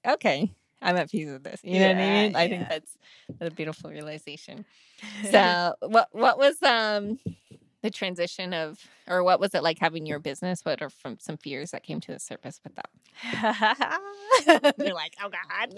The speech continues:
Speaker 1: <laughs>
Speaker 2: You already know it was a lot to do with money. <laughs>
Speaker 1: Mm-hmm.
Speaker 2: Uh, so,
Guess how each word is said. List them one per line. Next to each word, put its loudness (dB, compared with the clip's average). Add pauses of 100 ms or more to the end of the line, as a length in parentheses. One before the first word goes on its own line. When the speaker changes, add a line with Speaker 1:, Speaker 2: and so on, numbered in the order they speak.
Speaker 1:
<laughs> 2
Speaker 2:
You -12
already -2
know 0
it -2
was -8 (140)
a 2
lot 0
to -6
do -6
with -6 (520)
money. -4
<laughs> -6 (200)
Speaker 1:
Mm-hmm. 0 (640)
Speaker 2:
Uh, 0
so, 2